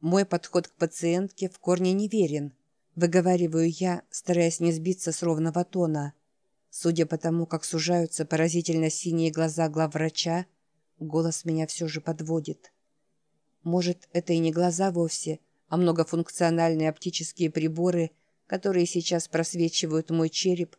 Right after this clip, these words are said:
на предмет недостающих винтиков. «А вы сами как думаете?» устало вздыхает Шелдон Грей.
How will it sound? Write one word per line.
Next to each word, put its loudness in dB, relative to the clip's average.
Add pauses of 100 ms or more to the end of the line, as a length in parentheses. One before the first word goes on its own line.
(100)
на 0
предмет 0
недостающих 0
винтиков. -4 (800)
«А -2
вы 0
сами 2
как -4
думаете?» -4 (400)
устало 2
вздыхает -2
Шелдон 0
Грей. -2